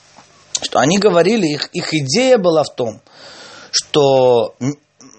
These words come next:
э, нужно идти, э, в рамках природы. То есть вся их идея была, это рамка, даст Бос-, да-, даст Всевышний простор Ефету, простор, природа, красота. Нужно идти, нужно подчеркивать,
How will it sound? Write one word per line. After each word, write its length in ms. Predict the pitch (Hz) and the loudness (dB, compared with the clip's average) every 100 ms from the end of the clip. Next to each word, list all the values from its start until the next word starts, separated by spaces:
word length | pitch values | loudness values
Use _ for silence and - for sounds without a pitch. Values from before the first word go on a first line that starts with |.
| 113 | -6
э, 420 | 127 123 120 117 117 | 0 2 2 2 2
нужно 460 | 143 233 208 196 | 2 2 0 -2
идти, 500 | 175 - 247 240 214 | -2 -4 -2 0 0
э, 60 | 196 - _ _ _ _ _ _ _ _ _ - | -2 -8 _ _ _ _ _ _ _ _ _ -4
в 300 | - 131 104 | 0 0 2
рамках 420 | 202 254 - - | 2 2 -2 -6
природы. 540 | - 208 202 220 156 - | 0 2 2 2 -2 -12
То 440 | - _ _ - | -18 _ _ -18
есть 100 | - - | -10 -2
вся 160 | 226 240 | 0 0
их 100 | 196 | 0
идея 200 | 175 240 | 2 2
была, 300 | 190 208 233 | 4 4 2
это 160 | - | 2
рамка, 240 | 175 202 151 | 0 0 0
даст 240 | 180 208 | 0 0
Бос-, 240 | 160 214 - _ | 0 -4 -6 _
да-, 320 | 147 131 208 180 | -6 0 0 0
даст 280 | 147 202 - | 0 0 -4
Всевышний 600 | - - 160 190 196 175 | -12 -8 -6 -6 -6 -8
простор 560 | - 151 - - 208 | -4 -2 -2 0 0
Ефету, 500 | 180 165 160 117 101 | 2 0 -2 -6 -12
простор, 540 | 104 147 - - 226 160 | -10 -8 -4 0 0 0
природа, 600 | - 170 170 214 202 147 | -2 0 2 2 2 -2
красота. 540 | 151 160 180 170 190 | -2 -4 -2 0 0
Нужно 320 | 185 220 208 | 0 -4 -4
идти, 260 | 185 196 214 - - - - | -4 -4 -6 -8 -18 -14 -4
нужно 300 | 180 185 175 | 0 2 0
подчеркивать, 880 | - 165 - 220 233 214 170 143 | 0 -4 0 0 0 -2 -2 -2